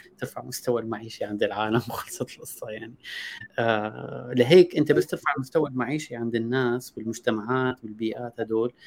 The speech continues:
شوف المجتمعات اللي جرائم قليلة عندها، قارنها، قاطعها مع هاي الداتا، مع السيلف كنترول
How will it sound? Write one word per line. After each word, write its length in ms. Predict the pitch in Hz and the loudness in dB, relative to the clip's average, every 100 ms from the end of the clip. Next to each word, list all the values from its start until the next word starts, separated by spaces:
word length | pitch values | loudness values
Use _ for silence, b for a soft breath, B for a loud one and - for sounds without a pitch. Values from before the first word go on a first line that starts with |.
| B B B - | B B B -14
شوف 220 | 151 143 | -12 2
المجتمعات 600 | 131 120 135 131 143 139 | 2 4 2 2 2 2
اللي 180 | 123 120 | 0 2
جرائم 500 | 110 123 143 147 123 | 4 6 6 6 4
قليلة 420 | 120 139 151 120 | 4 2 0 0
عندها، 400 | 110 110 117 127 - | -2 0 0 -4 -4
قارنها، 480 | 123 127 160 131 117 | -2 0 0 0 0
قاطعها 380 | 123 120 160 147 | 2 2 2 0
مع 220 | 123 113 | 0 -2
هاي 80 | 120 | -2
الداتا، 380 | 117 135 135 127 | 0 2 2 2
مع 320 | 110 107 110 - | -2 -4 -6 -8
السيلف 280 | - - 143 | -8 -6 -4
كنترول 580 | - 123 - 127 117 | -2 -2 2 2 2